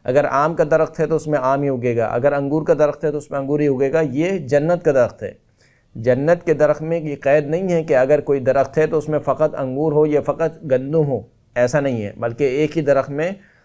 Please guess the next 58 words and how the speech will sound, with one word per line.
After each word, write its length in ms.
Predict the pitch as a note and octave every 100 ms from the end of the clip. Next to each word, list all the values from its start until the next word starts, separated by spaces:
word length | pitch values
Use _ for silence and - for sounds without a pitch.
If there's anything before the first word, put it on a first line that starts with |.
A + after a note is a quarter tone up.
| _ -
सेब 360 | - C3+ D#3+ D#3+
भी 60 |
हो 120 | F3 E3
सकता 280 | E3 E3
है, 200 | D#3+ E3
एक 280 | - C3+ C#3+
ही 80 | D#3
दरख्त 260 | C3+ B2+ D3+
में 140 | D3
अंगूर 360 | C3 B2 D3 D#3
भी 80 | D#3+
हो 140 | D3
सकता 320 | D3+ - D3
है, 120 | D#3
एक 240 | - D3+ F3
ही 80 | D#3+
दरख्त 280 | C3+ B2+ C#3
में 160 | C3+
गंदम 360 | A#2 B2 C3+ C3
भी 140 | C#3+ - - _ _ C3+
हो 80 | A#2+
सकता 320 | G2+ - G2
है। 120 | - _ -
फ़कान 360 | B2 C#3+ E3 F3
श-, 200 | - C#3 -
फिर 120 | D3 D3+
इमाम 240 | C#3 C#3+
ने 60 | D3
फरमाया 320 | C#3+ C#3+ D#3
कि 120 | D#3
ये 120 | D3 C#3
गंदम 300 | C3 C#3+ D3+
का 120 | D3+
दरख्त 260 | C#3 C3+ -
था 80 | E3
कि 120 | D3+
जिसके 260 | C3 - C#3+
अंदर 200 | C#3 C3
अंगूर 320 | B2 B2+ D#3
भी 120 | D#3 D#3+
थे 180 | E3+ G#3 - _ _ _
और 120 | B2+
ये 100 | C#3+ D#3
जन्नत 340 | C3 C#3+ D3+
के 100 | D3+
दरख्त 280 | C3+ C3+ C3+
की 80 | C#3
तरह 260 | B2+ C#3+
नहीं 200 | C#3+ A#2+
था। 200 | G2+ G2 - _ _ _ _ _
"व 100 | - C#3
इन्ना 260 | E3 D#3+
आदम 340 | C3+ D#3+ F3 E3+
अलैहिस्सलाम 580 | D#3+ D#3+ D#3+ D#3 D#3+ C#3+
लम्मा 360 | D3+ D3+ C#3
अकरमहुल्लाहु 960 | B2 - C3+ D3+ D3+ C#3 B2+ C3+ D3+ C3+
तआला 460 | B2+ A#2+ D3 C#3 B2+
जिक्रहु 580 | C3+ D3 C3 B2 D3+